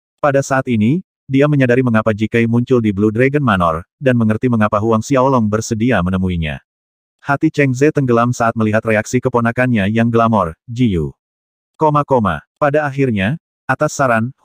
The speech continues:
Huang Xiaolong, yang dilaksanakan Cheng Ze dengan penuh kepatuhan. Cheng Ze mengirim pesan ke ayah Ji Yu, menyuruhnya untuk melepaskan orang tua Ji Kai serta saudara-saudaranya. Balasan ayah Ji Yu datang kembali dengan cepat, menyatakan dia akan melakukan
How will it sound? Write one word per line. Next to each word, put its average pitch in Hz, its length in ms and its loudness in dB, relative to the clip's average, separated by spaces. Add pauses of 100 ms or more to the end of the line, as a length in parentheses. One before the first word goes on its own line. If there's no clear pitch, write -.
Huang 123 240 2
Xiaolong, 113 560 0 (240)
yang 139 160 2
dilaksanakan 110 640 0
Cheng 117 320 0
Ze 139 240 0
dengan 104 240 0
penuh 127 240 0
kepatuhan. 90 560 -4 (720)
Cheng 143 240 0
Ze 160 240 0
mengirim 131 320 2
pesan 131 320 -2
ke 127 80 -2
ayah 110 240 0
Ji 123 320 0
Yu, 95 160 -2 (180)
menyuruhnya 120 560 0
untuk 117 220 -2
melepaskan 110 460 -2
orang 110 260 0
tua 139 260 2
Ji 107 240 -2
Kai 127 240 0
serta 127 320 -2
saudara-saudaranya. 98 1120 0 (600)
Balasan 139 460 0
ayah 127 180 0
Ji 123 180 0
Yu 123 80 4
datang 123 300 0
kembali 113 320 0
dengan 107 180 0
cepat, 104 320 -2 (280)
menyatakan 127 500 0
dia 127 160 0
akan 107 240 0
melakukan 107 340 0